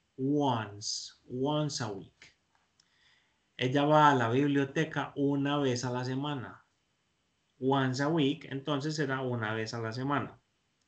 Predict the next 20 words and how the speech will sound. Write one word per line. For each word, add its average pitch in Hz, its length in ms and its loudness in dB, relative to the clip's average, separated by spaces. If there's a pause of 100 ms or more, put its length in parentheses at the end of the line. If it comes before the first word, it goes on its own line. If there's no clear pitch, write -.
(1120)
Sí, 139 120 -8
mírenla, 104 400 -6
ahí 101 160 -4 (180)
está, 120 520 -6 (200)
once 117 500 -2
a 95 40 -12
week. - 200 -16 (1700)
¿Qué 160 160 2
pasa 185 340 6
si 175 180 6
va 139 180 8
dos 151 240 8
veces 160 280 4
a 139 80 4
la 120 140 4
semana? 117 640 0 (1120)
Twice. - 1000 2 (1500)
Twice 139 460 6
a 139 60 4
week. 143 460 0